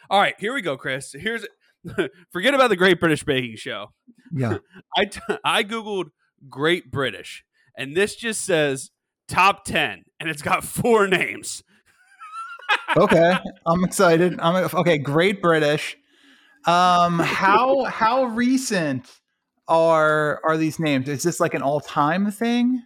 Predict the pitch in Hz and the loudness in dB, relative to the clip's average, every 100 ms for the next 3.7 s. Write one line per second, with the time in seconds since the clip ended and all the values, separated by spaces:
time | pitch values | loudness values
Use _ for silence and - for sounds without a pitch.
0 | - 170 208 240 247 - - 208 202 196 | -4 -2 -2 -4 -6 -6 -4 0 2 2
1 | 160 _ - 180 190 262 294 269 262 185 | 0 _ -14 -8 -4 -2 -2 -4 -2 -2
2 | - - 175 143 131 165 202 220 - 202 | -2 -4 -2 0 2 0 0 -6 -8 -10
3 | - 175 147 127 117 110 104 | -4 0 0 0 -6 -10 -10